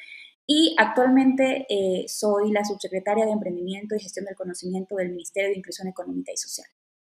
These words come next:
Eh, bueno, de los hobbies que me gusta, <laughs> me gusta bastante correr, trotar. Em, eh, bueno, estoy viviendo actualmente en Quito y la verdad que para mí ha sido una experiencia completamente distinta, pero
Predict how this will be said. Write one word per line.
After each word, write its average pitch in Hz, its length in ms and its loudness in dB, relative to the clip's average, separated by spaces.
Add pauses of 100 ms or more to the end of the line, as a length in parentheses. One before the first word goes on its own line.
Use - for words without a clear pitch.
(600)
Eh, 185 420 6
bueno, 240 220 8
de 202 80 6
los 202 140 4
hobbies 269 340 6
que 226 140 2
me 208 160 2
gusta, 311 460 4
<laughs> 262 380 4
me 190 140 -4
gusta 214 240 -4
bastante 190 400 -4
correr, 220 540 0
trotar. 214 560 0 (480)
Em, 175 840 2 (140)
eh, 185 320 -2
bueno, 180 340 0
estoy 185 280 -4
viviendo 196 360 -2
actualmente 185 500 -6
en 190 120 -6
Quito 262 580 0
y 190 80 -4
la 175 140 2
verdad 185 240 2
que 202 100 -6
para 190 180 -4
mí 196 140 -6
ha 196 80 -6
sido 208 280 -2
una 208 100 -6
experiencia 190 520 -4
completamente 196 600 -6
distinta, 226 540 -2
pero 208 300 -2